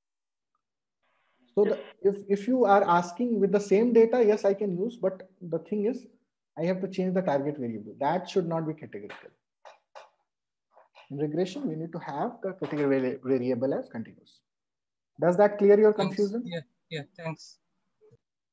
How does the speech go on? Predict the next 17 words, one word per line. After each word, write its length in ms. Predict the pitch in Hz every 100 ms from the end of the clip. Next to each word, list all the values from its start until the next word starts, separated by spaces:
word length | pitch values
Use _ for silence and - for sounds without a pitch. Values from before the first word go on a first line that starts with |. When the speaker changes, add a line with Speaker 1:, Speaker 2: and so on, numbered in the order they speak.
| 170
Speaker 1:
Uh, 80 |
revise, 480 | 165 196 233 151 - - _
properly 420 | 190 190 247 226
revise. 400 | 175 180 156 -
See, 140 | 196 -
I 100 | 175
don't 260 | 185 240 220
want 280 | 190 202
to 200 | 214 202 185
scold 420 | - - 185 208
you 140 | 202 160
guys. 280 | 156 165 -
I 300 | 147 160 170 - _ _
feel 180 | 196 202
very 360 | 175 180 185 135 - 156
disappointed 760 | 156 - 185 170 170 180 180 147
when 320 | 139 151 151